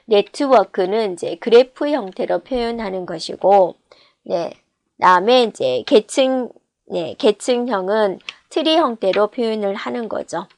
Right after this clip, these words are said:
네. 자, 그래서 지금 음, 문제에서 요구하는 것은 바로 뭐냐면 네트워크형이에요. 그래서 코다실이 제안을 했다라고 해서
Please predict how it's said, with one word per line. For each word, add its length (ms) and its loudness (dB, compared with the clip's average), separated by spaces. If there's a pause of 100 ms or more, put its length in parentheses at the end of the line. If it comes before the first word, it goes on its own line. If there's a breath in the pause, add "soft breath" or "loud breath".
(120)
네. 200 -14 (540 soft breath)
자, 220 -6
그래서 680 6 (140)
지금 560 0 (420)
음, 300 -10
문제에서 840 4
요구하는 540 4
것은 400 -4
바로 280 -4
뭐냐면 560 -2 (280 soft breath)
네트워크형이에요. 1500 -2
그래서 260 -12
코다실이 1200 0
제안을 480 -4
했다라고 760 -8
해서 340 0